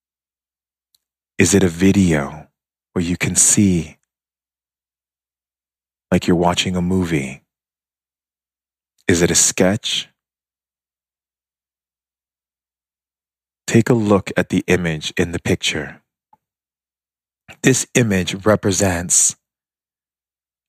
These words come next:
your completion that you are embarking on to go to the next level of your triumphant moment.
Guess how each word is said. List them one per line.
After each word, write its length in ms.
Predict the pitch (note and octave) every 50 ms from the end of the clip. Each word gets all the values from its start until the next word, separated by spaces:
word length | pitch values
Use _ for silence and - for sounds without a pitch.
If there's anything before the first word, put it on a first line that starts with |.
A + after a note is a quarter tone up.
| _
your 160 | - G#2+ G#2 -
completion 1000 | - A#2+ G#2 G2+ - - - B2 A2+ A2 - - - F2 D#2+ D2+ D2+ D#2+ D#2+ - _ _ _ _ _ _ _ _ _ _ _ _ _ _ _ _ _ _ _ _ _ _ _ _ _ -
that 120 | G#2+ -
you 280 | - G2 G2+ G#2 G#2 -
are 180 | - G2 F#2 F#2
embarking 580 | F#2 F2+ G2+ G2+ G#2 G#2 - - F#2+ E2+ D#2+
on 380 | D#2 D2 D2+ D2 D2 C#2+ D2+ D2+ _ _ _ _ _ _ _ _ _ _ _ _ _ _ _ _ _ _ _ _ _ _ _ _
to 100 | - G2+
go 200 | F2+ G2+ F#2+ F#2
to 160 | F#2 - -
the 100 | F2+ F2+
next 380 | F2 E2+ F2+ F2 E2 - - -
level 500 | F#2+ F2+ F2+ E2 D#2 D2+ C#2 C#2 - - _ _ _ _ -
of 140 | F2 - F2
your 120 | E2+ D#2
triumphant 680 | - - - F#2+ E2+ E2 D#2+ D#2+ D#2+ - E2+ D#2+ D#2+ -
moment. 520 | F2 E2 D#2+ D#2 C#2+ C#2 C2+ - - -